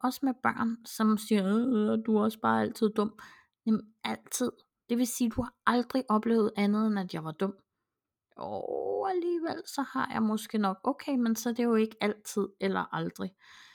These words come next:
Så jeg tror, det jeg gerne vil have, I tager med i dag, hvis I lytter til mig, det er, at I skal tænke over, hvordan I bruger ordene aldrig, altid, alle. Og den slags ord, hvor at man,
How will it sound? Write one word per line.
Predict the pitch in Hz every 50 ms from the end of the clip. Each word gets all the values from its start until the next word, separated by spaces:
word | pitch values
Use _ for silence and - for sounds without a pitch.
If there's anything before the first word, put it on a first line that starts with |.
| _ _
Så | - - -
jeg | 233 226 226 220 226
tror, | - - - 277 285 294 - - - _ _ _ _ _ _ -
det | 247 233
jeg | 233 226 214 220
gerne | - 208 196 196 196 202
vil | 208 202
have, | 190 202 196 -
I | - 196
tager | 185 - - 202 196 190
med | 190 190 185 - - _ _ _ _ _ _ _
i | - 196
dag, | 190 - - - - - _ _ _ _ _ _ _ _ _ _ _ _ _ - - -
hvis | 196 190 185 -
I | 190
lytter | 185 185 180 175 185 185
til | 185 - 185
mig, | 180 170 170 170 175 180 - - - - - - _ _ - -
det | 262
er, | 254 247 240 247
at | 247
I | 240 240
skal | 233 - - 226 -
tænke | - - 226 226 226 233 247 254 254 _
over, | 208 208 202 214 214
hvordan | 208 214 202 - 196 190 196
I | 208 208
bruger | 208 - - 208 208 214 208 - 196
ordene | 190 190 190 196 196 - - _ -
aldrig, | - 180 180 185 - - 208 202 - - _ _ _ _ -
altid, | 175 - - - - - - 196 - - - _ _ _ _ _ _ _
alle. | 185 190 185 185 190 208 214 214 - - - - - - - _ _ _ -
Og | 226 226 226
den | 254 269 269 -
slags | - - 254 240 - -
ord, | 254 262 262 - -
hvor | 220 226 226 233 233 - _ _ -
at | 220 202
man, | 226 226 226 220 220 220